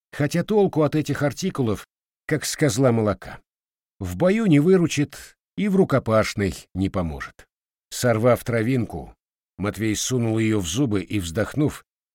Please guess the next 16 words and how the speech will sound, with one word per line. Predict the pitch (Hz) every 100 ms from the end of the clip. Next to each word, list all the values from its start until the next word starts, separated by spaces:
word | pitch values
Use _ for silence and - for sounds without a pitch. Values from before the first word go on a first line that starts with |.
| -
откинулся | 104 - 113 107 101 -
на | 107
седло, | 98 123 104 98 76 60 _ _ _ _ _ _
глядя | 78 95 101 92
в | 98
синеющее | 107 101 101 95 - 98
небо | 98 117 98 85 - _ _
бездумным | 78 95 82 82 92 92 90
взглядом. | 80 78 87 71 - - _ _ _ _ _ _ _ _ _ _ _ _ _ -
Мысли | 87 127 180 - 151
лениво | 143 135 180 185 170
крутились | 139 147 - 160 143 120
вокруг | 135 - 135 151 - -
неожиданного | 104 123 117 80 156 160 160 156 151
появления | 143 131 123 135 131 127
полковника. | 127 117 98 69 - -